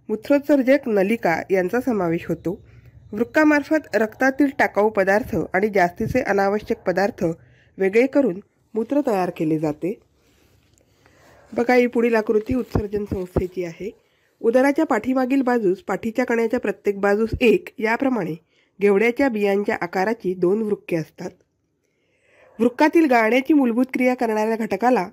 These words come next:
नेफ्रॉन असे म्हणतात. प्रत्येक नेफ्रॉनमध्ये कपाच्या आकाराचा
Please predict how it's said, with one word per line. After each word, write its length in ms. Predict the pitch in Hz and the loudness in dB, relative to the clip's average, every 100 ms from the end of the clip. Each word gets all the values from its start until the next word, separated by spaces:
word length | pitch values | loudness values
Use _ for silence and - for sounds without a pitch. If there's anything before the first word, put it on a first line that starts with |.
| - | -2
नेफ्रॉन 460 | 190 180 233 240 | -2 0 0 0
असे 200 | 196 175 | 0 0
म्हणतात. 340 | 170 151 151 170 - _ _ _ _ _ | 0 -2 -4 -8 -10 _ _ _ _ _
प्रत्येक 420 | 240 233 330 330 | -4 -2 -2 2
नेफ्रॉनमध्ये 640 | 277 220 247 240 262 214 196 | 2 2 0 -2 0 0 -2
कपाच्या 480 | - 208 226 226 233 | -4 -2 -2 0 -2
आकाराचा 560 | 214 220 247 226 190 | 0 0 0 -2 -8